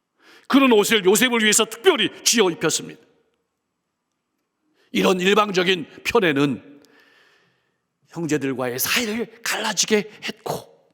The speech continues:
그러지 않아도 요셉을 미워하는 형들의 감정은 점점 더 가득하게 되었습니다. 그래서 만날 때 웃는 얼굴로 편하게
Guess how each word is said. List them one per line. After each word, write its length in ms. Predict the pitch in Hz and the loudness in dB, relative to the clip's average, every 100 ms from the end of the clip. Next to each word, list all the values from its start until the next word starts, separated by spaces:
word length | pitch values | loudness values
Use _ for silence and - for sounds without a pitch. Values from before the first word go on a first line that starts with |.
| _ _ _ _ _ _ _ _ - - | _ _ _ _ _ _ _ _ -20 -10
그러지 380 | - 170 247 262 | -2 2 4 4
않아도 540 | 226 208 202 208 - - | 2 2 4 2 0 2
요셉을 640 | 185 185 190 185 - - | 2 4 2 0 -2 -4
미워하는 460 | 165 208 196 190 175 | 2 4 4 2 -2
형들의 340 | 180 170 165 | -2 0 0
감정은 480 | - 139 135 139 123 - - | 0 -4 -4 -4 -6 -12 -6
점점 600 | - - 262 302 262 185 | -4 0 0 2 2 2
더 400 | 170 196 - - - - | 0 -2 -2 -14 -12 -4
가득하게 460 | - 196 - 156 | -4 -4 -10 -12
되었습니다. 460 | 147 107 - _ _ - - _ _ _ _ _ _ _ _ _ _ _ _ _ _ _ _ _ - | -14 -14 -14 _ _ -20 -20 _ _ _ _ _ _ _ _ _ _ _ _ _ _ _ _ _ -8
그래서 500 | 147 113 123 117 - - _ _ _ _ _ | -6 -4 -4 -6 -10 -20 _ _ _ _ _
만날 460 | - 123 131 131 | -12 -6 -4 -4
때 360 | 135 139 131 - _ _ _ _ _ - | -8 -8 -10 -12 _ _ _ _ _ -14
웃는 280 | 180 190 185 | -6 -4 -2
얼굴로 380 | 165 139 135 - | -2 -2 -6 -6
편하게 500 | - 247 196 - | -6 -6 -6 -10